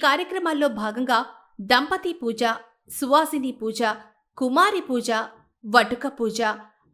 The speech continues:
అవభృదం, ఆశీర్వచనం, పండిత సత్కారం, యజ్ఞ ప్రసాద వితరణలు జరుగుతాయి. ఈ కార్యక్రమంలో ప్రత్యక్షంగా లేదా పరోక్షంగా పాల్గొనదలిచిన వారికి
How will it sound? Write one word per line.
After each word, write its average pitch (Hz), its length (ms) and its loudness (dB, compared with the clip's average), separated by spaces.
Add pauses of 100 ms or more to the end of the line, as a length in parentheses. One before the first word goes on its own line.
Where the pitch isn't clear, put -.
(100)
అవభృదం, 269 560 2 (680)
ఆశీర్వచనం, 269 680 0 (560)
పండిత 370 320 4 (140)
సత్కారం, 240 520 0 (540)
యజ్ఞ 233 240 4 (140)
ప్రసాద 247 380 0 (160)
వితరణలు 262 440 -2 (140)
జరుగుతాయి. 214 440 -4 (680)
ఈ 233 120 2 (120)
కార్యక్రమంలో 240 580 0 (160)
ప్రత్యక్షంగా 269 640 -2 (320)
లేదా 247 240 2 (160)
పరోక్షంగా 254 520 0 (140)
పాల్గొనదలిచిన 233 680 2 (100)
వారికి 220 280 0